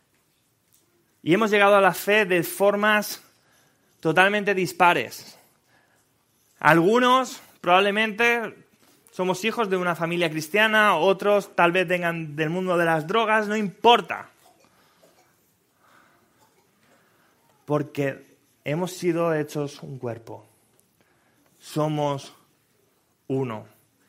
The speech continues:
Él nos ha llamado a ser su pueblo y Él es por nosotros para hacer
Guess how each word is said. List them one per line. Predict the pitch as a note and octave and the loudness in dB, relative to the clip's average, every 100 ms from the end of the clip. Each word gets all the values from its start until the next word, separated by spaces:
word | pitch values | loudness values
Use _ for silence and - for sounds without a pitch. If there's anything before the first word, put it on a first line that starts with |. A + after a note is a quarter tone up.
| _ _ _ | _ _ _
Él | C#3 E3 E3+ | 0 2 0
nos | D3 C3+ D3 | -2 -4 0
ha | D3+ | 2
llamado | D3+ C3 B2 C#3 B2 A2 A2 _ _ - | 2 -2 -2 -2 -2 -6 -10 _ _ -6
a | A2+ | -6
ser | - D3 D3+ | -4 -4 -4
su | - C3+ | -6 -12
pueblo | B2+ C3+ B2 A#2 A2 - _ _ _ - | -6 -6 -4 -6 -10 -16 _ _ _ -12
y | B2 C3 | -2 2
Él | D#3 D#3+ | 2 2
es | D3 D3+ - | -2 -4 -10
por | - C#3 C3 | -4 -2 -2
nosotros | B2+ A#2 A#2 C3+ C3+ A2+ A2 A2 | -6 -12 -12 -12 -12 -12 -16 -18
para | _ A#2+ A2+ | _ 0 0
hacer | A#2 - C#3+ D3 D#3 | -2 -6 -6 -6 -10